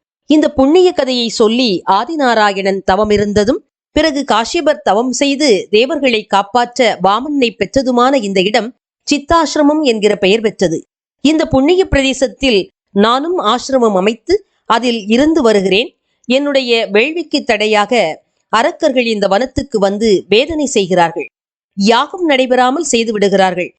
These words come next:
இப்போது நீ வந்திருப்பதே அவர்களுடைய முடிவு என்றார் விஸ்வாமித்திரர். "அப்படியே ஆகுக" என்றான் ராமன். அரசகுமாரர்களுடன் விஸ்வாமித்திரர் வந்துவிட்டதைக் கண்டு அங்குள்ள மற்ற ரிஷிகள் மிக மகிழ்ச்சியடைந்து ஒருவர் பின் ஒருவராக வந்து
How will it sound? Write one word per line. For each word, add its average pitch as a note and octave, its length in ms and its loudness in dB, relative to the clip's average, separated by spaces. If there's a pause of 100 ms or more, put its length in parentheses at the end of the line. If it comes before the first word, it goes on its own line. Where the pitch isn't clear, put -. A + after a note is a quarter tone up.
(200)
இப்போது E4 480 2
நீ C4 140 2
வந்திருப்பதே C#4+ 600 -2
அவர்களுடைய A#3 640 0
முடிவு C4 380 0
என்றார் G3+ 380 2
விஸ்வாமித்திரர். F#3 680 0 (500)
"அப்படியே E4 640 0
ஆகுக" B3+ 420 0
என்றான் G#3 380 0
ராமன். E3+ 380 -2 (440)
அரசகுமாரர்களுடன் B3 1200 0 (100)
விஸ்வாமித்திரர் C4 760 0
வந்துவிட்டதைக் G#3+ 640 -2
கண்டு A3 420 0 (260)
அங்குள்ள E4+ 460 0
மற்ற B3 280 -2
ரிஷிகள் A#3 500 -2
மிக A#3 240 -2
மகிழ்ச்சியடைந்து A3+ 880 0 (260)
ஒருவர் F4+ 380 2
பின் D4 220 0
ஒருவராக B3 540 2
வந்து G#3 420 0